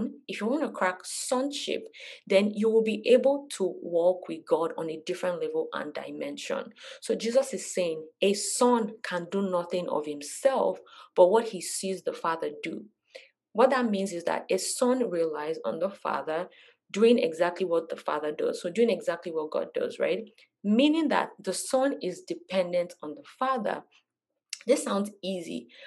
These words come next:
but it goes against our independent culture mindset. So we, it's literally like butting heads with what we know as co-, you know, regular culture, right? So this is kingdom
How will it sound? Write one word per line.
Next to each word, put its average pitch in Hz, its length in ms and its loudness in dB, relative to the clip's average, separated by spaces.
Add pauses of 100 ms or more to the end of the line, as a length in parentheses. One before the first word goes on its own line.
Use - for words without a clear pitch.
(140)
but 214 140 8
it 214 140 2
goes 247 260 12
against 175 560 0 (360)
our 170 340 0 (160)
independent 185 720 2 (100)
culture 170 280 0
mindset. 151 540 -4 (340)
So 226 380 10 (140)
we, 208 240 0 (140)
it's 214 220 6
literally 269 420 2
like 190 220 2 (360)
butting 196 320 4
heads 160 380 -2
with 156 120 -6 (120)
what 185 260 8
we 156 120 -4
know 160 400 2 (360)
as 156 300 0 (100)
co-, - 180 -4 (100)
you 175 100 -4
know, 160 260 0
regular 175 480 6 (140)
culture, 156 420 0
right? 165 360 0 (100)
So 190 140 0
this 196 180 -2
is 190 240 -6
kingdom 247 340 8